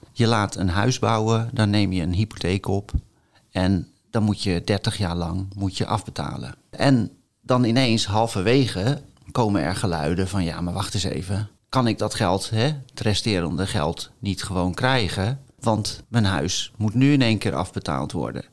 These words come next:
Maar je zou ook kunnen zeggen van, "Oké, afspraak is afspraak en je kunt niet halverwege zeggen, 'Mijn hypotheek bestaat niet meer.'" Maar wat nu als jij de enige bent in het hele land die op die manier zijn nieuwbouwhuis moet bekostigen, omdat anderen, eh, wel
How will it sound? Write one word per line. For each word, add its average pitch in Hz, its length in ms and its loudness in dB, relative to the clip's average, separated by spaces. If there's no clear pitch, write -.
Maar 143 120 4
je 139 80 6
zou 123 200 4
ook 165 120 2
kunnen 101 220 0
zeggen 85 280 -6
van, 95 340 -4
"Oké, 131 480 2
afspraak 110 360 -2
is - 100 -4
afspraak 123 540 0
en 98 80 2
je 95 80 0
kunt 101 180 -2
niet 107 220 0
halverwege 92 640 -2
zeggen, 87 420 -4
'Mijn 101 180 2
hypotheek 101 460 0
bestaat 127 340 0
niet 120 160 0
meer.'" 139 320 0
Maar 120 140 4
wat 170 200 2
nu 196 280 4
als 131 180 2
jij 120 180 2
de 110 100 0
enige 139 380 4
bent 90 320 0
in 123 80 0
het 113 80 -2
hele 123 300 0
land 95 360 0
die 113 120 0
op 107 120 -2
die 123 120 2
manier 85 320 2
zijn 113 160 0
nieuwbouwhuis 104 680 0
moet 92 300 -4
bekostigen, 110 680 0
omdat 107 340 0
anderen, 117 640 2
eh, 90 340 0
wel 139 360 2